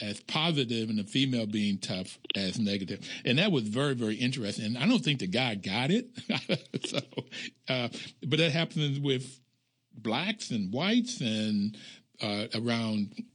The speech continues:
all kinds of things, whether that's religion or race or gender.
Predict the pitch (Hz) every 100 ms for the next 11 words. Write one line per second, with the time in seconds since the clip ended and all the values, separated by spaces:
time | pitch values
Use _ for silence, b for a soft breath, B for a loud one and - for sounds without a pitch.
0 | - - - 208 - 156 165 147 139 123
1 | 113 117 113 110 107 101 113 107 135 185
2 | 180 165 151 143 147 107 104 101 101 110
3 | 135 143 135 - - 95 98 117 120 117
4 | 107